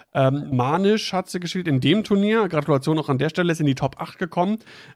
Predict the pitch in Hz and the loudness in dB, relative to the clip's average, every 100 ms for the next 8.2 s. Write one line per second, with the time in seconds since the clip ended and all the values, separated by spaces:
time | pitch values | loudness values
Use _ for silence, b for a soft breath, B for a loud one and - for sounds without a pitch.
0 | - 147 147 147 156 151 151 156 151 147 | 0 2 2 2 2 2 2 0 2 4
1 | 151 214 208 - 190 190 185 180 170 170 | 4 2 0 2 2 2 2 4 4 4
2 | 170 170 135 151 190 214 190 190 175 170 | 4 2 0 0 2 0 0 0 0 -2
3 | - 180 170 170 165 165 190 214 220 208 | -2 0 2 4 2 -2 -4 -4 0 0
4 | 262 117 110 - - - 185 208 - 185 | 2 0 -2 -10 -10 -2 -2 -2 -4 -2
5 | 190 175 147 143 247 - - _ _ - | 2 0 0 -2 -4 -6 -16 _ _ -20
6 | B B B - - 139 139 139 135 - | B B B -4 2 4 4 4 0 -4
7 | _ 151 147 - 190 185 185 147 147 - | _ 0 2 2 2 2 0 0 0 0
8 | 147 | -2